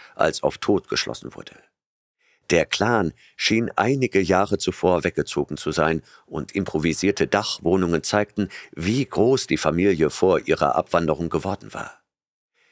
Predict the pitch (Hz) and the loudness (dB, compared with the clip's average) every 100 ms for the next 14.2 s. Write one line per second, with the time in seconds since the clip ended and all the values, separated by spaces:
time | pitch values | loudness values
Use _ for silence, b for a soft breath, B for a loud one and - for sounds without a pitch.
0 | _ _ 98 87 - 156 - 90 101 95 | _ _ 2 2 2 2 4 4 2 2
1 | 90 78 98 117 110 B - 87 78 90 | 0 2 4 2 0 B 0 2 2 4
2 | 90 - 80 87 87 - 50 - B - | 2 2 0 -2 -2 -6 -18 -18 B -8
3 | - 82 73 - 67 92 107 82 76 80 | -2 0 2 0 0 2 2 2 2 4
4 | 104 98 80 58 - 64 - 87 95 64 | 4 4 2 2 -2 -2 2 0 0 0
5 | 113 123 - 73 73 - 76 - 90 - | 2 2 0 0 -4 -4 -4 0 -2 -2
6 | 82 B B - 82 - 82 87 110 90 | -6 B B 0 2 2 2 4 4 4
7 | 90 - 90 90 90 92 90 87 90 87 | 2 2 0 2 0 2 0 2 0 2
8 | 90 - 95 87 B B - 85 - 127 | 0 2 2 0 B B 0 2 2 0
9 | 120 73 - 78 92 92 76 67 - 76 | 0 0 -2 0 0 2 0 -2 -2 0
10 | 76 - 67 67 - - - _ _ _ | -2 -2 -4 -6 -10 -14 -20 _ _ _
11 | _ _ _ _ - 90 90 87 78 80 | _ _ _ _ -2 2 2 2 0 2
12 | 139 151 90 92 - - - 101 95 92 | 2 2 0 -2 0 0 0 0 2 2
13 | 139 - 95 - 80 - 156 - 85 82 | 0 -2 -4 -2 -4 -2 -2 2 2 2
14 | 92 | 2